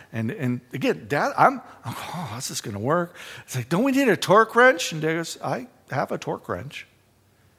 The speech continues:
He was like Sears. He had every tool <laughs> imaginable. So we're, we're putting it all back together and everything's going back in and, and,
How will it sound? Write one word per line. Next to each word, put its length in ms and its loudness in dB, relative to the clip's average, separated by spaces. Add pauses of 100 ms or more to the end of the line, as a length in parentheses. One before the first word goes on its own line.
(200)
He 140 -2
was 160 2
like 180 0
Sears. 600 -6 (100)
He 80 -6
had 100 -4
every 200 -4
tool 300 -6 (640)
<laughs> 600 -20
imaginable. 720 -6 (1600)
So 140 -8
we're, 160 -6
we're 200 -6
putting 280 -2
it 80 0
all 100 4
back 300 0
together 340 -2
and 140 -2
everything's 320 -6
going 240 -4
back 280 -4
in 260 -2
and, 140 -6 (440)
and, 340 -4